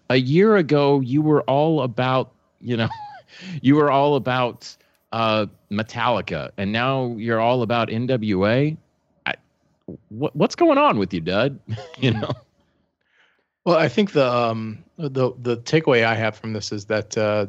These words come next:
Speaker 2: the, it, it, it seemed like a blip, but when you look at the years, it, it really wasn't. Like, if we're saying that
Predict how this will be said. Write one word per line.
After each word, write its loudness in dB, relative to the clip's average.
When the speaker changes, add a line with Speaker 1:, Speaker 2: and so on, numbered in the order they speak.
Speaker 2:
the, -2
it, -4
it, 0
it -4
seemed 4
like 2
a 2
blip, 2
but 2
when 0
you 2
look 2
at -2
the 0
years, 2
it, -4
it -4
really 0
wasn't. 2
Like, -2
if -6
we're 2
saying 2
that 2